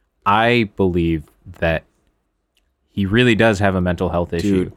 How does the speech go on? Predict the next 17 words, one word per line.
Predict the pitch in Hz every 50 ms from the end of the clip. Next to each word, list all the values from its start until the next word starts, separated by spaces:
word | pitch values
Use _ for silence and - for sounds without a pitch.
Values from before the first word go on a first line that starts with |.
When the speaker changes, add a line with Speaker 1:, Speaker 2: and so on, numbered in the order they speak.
| _ _ _
Speaker 1:
He | - 101
has | 110 107 90
many | 104 110 107 107 110 107 101
mental | 95 90 87 87 82 82 82 78
health | 82 82 80 80 -
Speaker 2:
Yeah. | - 110 110 95
Speaker 1:
issues | 87 82 80 78 - - -
that, | 92 82 80 78 76 - _ _ - - -
uh, | - 80 78 78 76 76 69 - - _ _ _ _ _ _ _ _ _ _ _ - - - - _ _ _ _ _ _
have | - 113 98
gone | 101 113 120 123
unchecked | 123 113 104 - - 104 98 -
for | - 98
far | - - 92 87
too | - - 87 80
long. | 80 73 - - - - _ - - _ _ _ _ _ _ _ _ _ _ _ _ _ _ _ _ _ _ _ _ _ _ _ _ _ _ _ _ _ _ _ _ _ _ _ - - _ _ _ _ _ _ _ _ _ _ _ _ _ _ _ _ _ _ _
Speaker 2:
Right. | - 98 104 104 87 -